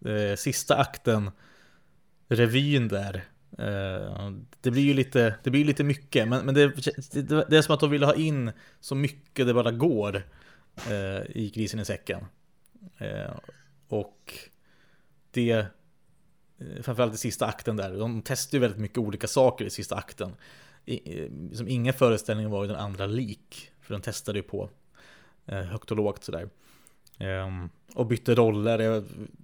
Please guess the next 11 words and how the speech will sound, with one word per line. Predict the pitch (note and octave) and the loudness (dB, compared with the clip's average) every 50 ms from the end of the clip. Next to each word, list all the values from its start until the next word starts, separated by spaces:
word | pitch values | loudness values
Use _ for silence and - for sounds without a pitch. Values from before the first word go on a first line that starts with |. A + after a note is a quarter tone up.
| - _ _ _ | -20 _ _ _
i | - A#2 A2+ | -6 -4 -4
den | A2+ G#2+ | -2 -2
här | G#2+ G#2 - _ _ | -4 -6 -8 _ _
Hos | - - _ - B2+ A2 - | -20 -20 _ -4 -4 -4 2
doktorn-sketchen | - C#3 C3 - - - C3 A#2+ A#2 - - C#3 C#3 - - - - B2+ A2+ A2 G#2 G2+ - - - - - - - _ _ _ _ _ - | 0 0 0 0 -6 -4 -4 -4 -2 0 0 0 0 -2 -8 0 2 2 2 2 -4 -8 -10 -18 -20 -20 -20 -20 -20 _ _ _ _ _ -8
i, | - A2 A2+ A2+ A2+ A2 G#2+ G#2 G2+ G2+ | -6 -4 -2 -2 0 0 0 -2 -2 -2
eh, | G#2 G#2 | -4 -4
Grisen | G#2 G#2 G#2+ A2+ - A2 A2+ | -4 -4 -4 -4 -4 -4 -6
i | G#2 | -4
säcken, | - A2+ G#2 - - _ - A2+ G#2+ G2+ G2 G2 G2 G2 | -4 -4 -4 -6 -10 _ -2 0 0 0 -2 -4 -6 -6
ehm, | F#2+ F#2+ F#2+ F#2+ F#2+ | -6 -6 -6 -8 -8